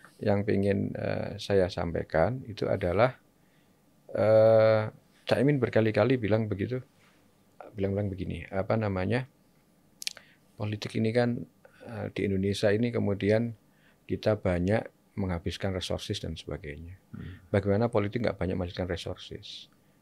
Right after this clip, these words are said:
Speaker 2: Energi terbuang banyak,
Speaker 1: Energi
Speaker 2: ya?
Speaker 1: terbuang banyak. Itu harus menjadi P R seluruh politisi di Indonesia.
Speaker 2: Hmm.
Speaker 1: Bagi kami, Pilpres dua ribu dua puluh empat itu adalah bagaimana energi bangsa ini tidak tercurah penuh ke situ, ansih hanya untuk
Speaker 2: Hmm.
Speaker 1: mencari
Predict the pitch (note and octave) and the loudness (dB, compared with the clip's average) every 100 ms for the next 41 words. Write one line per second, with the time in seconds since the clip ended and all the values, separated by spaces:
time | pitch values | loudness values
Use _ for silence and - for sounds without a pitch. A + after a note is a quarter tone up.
0 | - C3 C3 C#3 B2+ B2+ A2+ A2+ A2+ G#2+ | -4 2 8 8 8 4 4 6 6 4
1 | G2+ G2+ G#2+ G2+ C3 A#2 G#2 F#2+ F#2 F2 | 6 6 6 2 2 2 4 2 2 0
2 | E2+ D#2+ - - A2+ - C#3 - G#2+ G#2 | -2 -6 -10 -6 -2 2 2 2 -2 -2
3 | A2 G2 G#2 - B2 - B2 - C3 C3 | -2 0 0 2 2 2 0 2 2 4
4 | A#2+ A2 A2 - G#2 F#2 E2 - D#2+ F2 | 4 2 0 0 0 0 -2 -6 -12 -14
5 | D2+ - - - _ _ - F#2+ G#2+ G2+ | -18 -20 -20 -20 _ _ 2 4 6 8
6 | G2+ C3 C#3+ A2 A2 F#2+ G2 F#2 G2 A2 | 8 6 4 0 2 2 4 4 4 2
7 | C3+ A#2 G2 G#2+ G#2+ G#2 G2+ G2 A#2+ A#2 | 2 2 2 4 4 6 4 4 2 4
8 | A2+ G#2 G#2+ - F#2+ F2 E2+ - F#2 E2+ | 4 4 0 4 4 4 -2 0 0 0
9 | E2 A#2+ - - - - - G2+ A2+ - | -4 -6 -8 -18 -18 -10 -4 4 6 6
10 | - _ A2+ G2+ - A2+ A2 - - _ | 2 _ 0 0 0 6 6 6 0 _
11 | _ _ _ _ - C3 D3 - - - | _ _ _ _ 6 10 10 8 -4 -20
12 | - A#2+ - E3+ - D3 B2 - _ - | -2 0 2 2 4 2 2 -4 _ 2
13 | B2 - F#3+ - - A#2 A2 A2 A2 G#2+ | 2 6 4 4 4 4 4 2 4 6
14 | G#2+ | 6